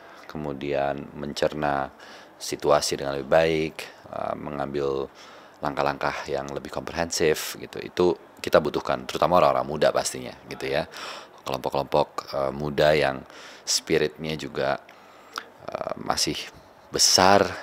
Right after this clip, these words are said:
dan menyala gitu <laughs> untuk memberikan satu, em, pendapat, buat saya menjadi sangat penting. Em, ya udah banyak ha-,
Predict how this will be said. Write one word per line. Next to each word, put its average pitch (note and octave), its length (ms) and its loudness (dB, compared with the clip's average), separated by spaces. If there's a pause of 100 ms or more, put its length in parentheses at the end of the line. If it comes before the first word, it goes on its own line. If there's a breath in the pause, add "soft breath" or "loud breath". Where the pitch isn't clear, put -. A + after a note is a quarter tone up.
dan C#2+ 160 -4
menyala D#2 640 6
gitu F2 400 0
<laughs> A#2 160 -4
untuk E2+ 240 -2
memberikan C#2 480 0
satu, C2+ 560 -2
em, C#2 320 -2
pendapat, D2 560 4 (720 loud breath)
buat C#2+ 160 0
saya E2 160 2
menjadi C#2+ 320 -2
sangat B1 160 -4
penting. A#1+ 320 -8 (1200 loud breath)
Em, D#2 720 4 (160)
ya C#3+ 160 10
udah C3 160 8
banyak E2 320 6 (320)
ha-, - 280 -4